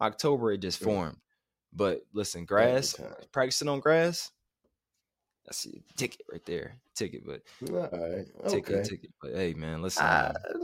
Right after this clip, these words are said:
Speaker 2: maybe, maybe. When I played in the C F L, though, there was
Speaker 1: All turf?
Speaker 2: no grass fields. It was all
Speaker 1: Damn.
Speaker 2: turf, all
Speaker 1: Damn.
Speaker 2: turf. I think
Speaker 1: Yeah.
Speaker 2: the on-, yeah. But we did play in the negative twenty degree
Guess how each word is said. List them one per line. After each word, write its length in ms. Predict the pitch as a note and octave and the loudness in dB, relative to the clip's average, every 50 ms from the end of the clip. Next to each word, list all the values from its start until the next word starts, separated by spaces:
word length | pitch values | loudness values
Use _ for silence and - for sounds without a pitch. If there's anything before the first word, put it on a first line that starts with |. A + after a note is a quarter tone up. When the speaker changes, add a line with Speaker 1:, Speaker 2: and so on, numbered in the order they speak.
| E4+ E4+ E4 | 2 6 10
Speaker 2:
maybe, 500 | A3+ D#3+ C#3+ - A#2+ A2 G#2 G2 G2+ A2 C3 | 12 12 12 10 8 6 2 2 4 4 4
maybe. 600 | D3+ E3 D3+ C3+ A#2 A2 - G#2 G2 F#2 G#2+ G#2 | 4 4 4 4 4 4 2 2 0 0 0 2
When 140 | G2+ C3+ E3+ | 4 6 8
I 100 | G3 G3+ G3 | 8 8 10
played 220 | F#3 E3+ E3 D#3+ | 10 8 10 8
in 80 | D3 C#3 | 6 4
the 60 | C3 | 2
C 220 | C3 - D3 D3+ | 2 4 8 8
F 180 | C3+ B2+ - - | 8 8 8 6
L, 240 | B2+ B2+ B2 A#2+ A2+ | 6 6 8 8 8
though, 220 | A#2 A#2 A2+ A2 | 6 6 6 6
there 200 | G#2+ A#2 A#2+ A#2 | 6 6 6 6
was 440 | G#2+ G#2 G#2+ F#2+ F2 F2 E2+ D#2+ D#2 E2+ - _ _ _ - | 4 2 0 -2 -4 -8 -12 -12 -14 -18 -18 _ _ _ 2
Speaker 1:
All 200 | F2 F#2+ F#2 E2+ | 4 4 4 4
turf? 300 | - - - G#2 G#2+ A#2 - | 2 0 2 2 2 4 8
Speaker 2:
no 420 | C#3 D#3+ D3 C#3 B2+ A#2 G#2+ G2 G2 | 8 8 8 8 4 2 0 -4 -2
grass 360 | - - - G2 E2+ E2 - - | 2 4 6 6 4 4 2 -2
fields. 340 | - G#2+ F#2+ E2 D#2+ - | -4 -4 -4 -4 -6 -6
It 40 | A2 | -4
was 100 | A#2 G#2+ - | -2 0 2
all 200 | G#2+ G#2+ G2 F2 | 2 2 2 0
Speaker 1:
Damn. 80 | E2 | -2
Speaker 2:
turf, 360 | - - C2+ C2+ C2 - - - | -4 -8 -10 -10 -12 -14 -10 -6
all 200 | B1+ - D2 C#2 | -4 -4 -4 -4
Speaker 1:
Damn. 100 | C2 - | -6 -10
Speaker 2:
turf. 180 | C2+ C2+ - _ _ - - - D2+ | -12 -14 -16 _ _ -18 -10 -6 -2
I 40 | C#2+ | 0
think 140 | D#3 - - | 0 2 2
Speaker 1:
Yeah. 0 | |
Speaker 2:
the 100 | B2+ - | 2 2
on-, 300 | A2+ D#3 E3+ E3+ A2 B2+ | 4 4 4 4 2 2
yeah. 340 | A#2+ G#2 F#2+ F2+ D#2+ D2+ D2 D2+ _ _ _ _ _ _ _ _ _ - | 2 2 0 0 -4 -6 -8 -12 _ _ _ _ _ _ _ _ _ -8
But 220 | F#2+ F#2 F#2 F#2 | -2 0 2 2
we 100 | G2+ A2+ | 4 2
did 300 | A2+ B2+ B2+ B2 G#2+ - | 4 6 6 4 4 2
play 480 | - A2+ G#2+ G2 F#2+ F#2+ F2+ D#2+ - - | 0 0 0 2 2 0 -2 -4 -6 -8
in 120 | - E2+ E2 | -10 -12 -10
the 60 | D#2 | -8
negative 440 | D#2 E2+ G2 G#2 F#2+ F#2+ F#2+ F#2 F#2 | -6 -2 -2 -2 -2 -2 -4 -6 -6
twenty 320 | - - A2 G#2 G2+ F#2+ F2+ | -8 -6 -4 -4 -4 -4 -6
degree 400 | F#2+ - - G2 F#2+ F#2 F2+ | -8 -8 -6 -4 -4 -4 -6